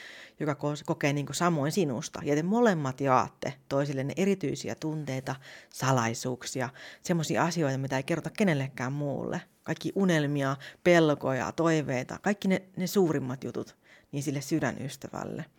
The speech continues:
Ja tällä tasolla on niinku kaikista suurin luottamus, eikä sitä voi olla olemassa ilman sitä molemminpuolista luottamusta. Semmonen on sydänystävä, niinku mun mielestä. Tää on mun käsitys siitä, et, et kuka on niinku se kaikista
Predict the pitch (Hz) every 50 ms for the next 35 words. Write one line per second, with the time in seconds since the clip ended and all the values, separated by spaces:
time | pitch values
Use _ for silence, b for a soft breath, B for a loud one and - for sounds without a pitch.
0 | b b b b b b b b b b b b b b b b b 170 156 185
1 | 180 170 160 - 156 156 170 160 147 131 139 143 143 135 - 180 175 196 196 180
2 | - - - 170 160 156 151 143 147 147 139 139 135 - 131 123 135 135 - -
3 | 151 - - 151 160 - 165 160 180 185 175 - 151 190 196 185 165 - - 165
4 | 170 151 135 120 98 104 - - - 151 - - _ - 165 160 139 135 139 135
5 | 143 - - 139 156 151 143 117 120 - 165 170 - - - - - - - 165
6 | 175 - - 170 _ - 190 196 196 - - - _ _ _ _ _ _ _ _
7 | _ _ _ _ _ _ - - - 180 160 151 143 131 139 143 - 151 143 -
8 | - - - - - - - 214 - 233 233 233 277 294 294 208 151 135 - -
9 | - 185 - - - 220 214 208 202 190 185 190 B B B B B B - 175
10 | 156 170 156 - 143 135 - - - 123 110 - - 135 - - _ _ _ _
11 | _ _ _ _ _ _ _ _ _ _ _ _ _ - - - - - - -
12 | - 147 - 139 131 135 - - - 69 - 85 95 - - - - - - -
13 | - - - 156 - - -